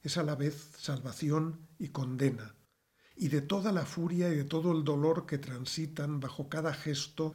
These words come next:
en apariencia indiferente. Igual que en su cine, apenas cambiando la cámara de sitio, aquí de vez en cuando cambia la perspectiva y vemos las cosas con los ojos de la hija, esos ojos espantados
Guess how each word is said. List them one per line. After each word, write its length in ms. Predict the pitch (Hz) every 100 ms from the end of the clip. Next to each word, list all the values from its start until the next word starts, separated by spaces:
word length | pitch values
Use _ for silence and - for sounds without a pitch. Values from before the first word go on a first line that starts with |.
| -
en 140 | 143
apariencia 560 | 131 143 135 139 139 147
indiferente. 840 | 135 135 139 139 135 127 120 110 - _ _ _ _ _ _ _ -
Igual 320 | 131 151 151
que 80 | 160
en 80 | 139
su 160 | 139
cine, 480 | - 170 175 185 190 - _ _ -
apenas 520 | 143 147 170 180 -
cambiando 640 | 160 147 143 147 139 131
la 180 | 127 127
cámara 360 | 160 151 147 131
de 120 | 110
sitio, 600 | - 147 - 170 175 175 - - _
aquí 260 | 143 - 180
de 100 | 175
vez 200 | 180 180
en 140 | 147
cuando 460 | 175 175 180 170 180
cambia 400 | 185 190 151 147
la 140 | 139
perspectiva 840 | 143 - 139 - 165 160 180 180 - - -
y 120 | 143
vemos 300 | 160 170 160
las 260 | 151 143
cosas 440 | - 160 143 160 143
con 220 | 156 139
los 160 | 127 160
ojos 300 | 143 156 131
de 80 |
la 160 | 131 131
hija, 400 | 160 - - 98 - - -
esos 320 | 139 151 170
ojos 320 | 160 - 143
espantados 920 | 147 - 135 135 - 160 160 165 160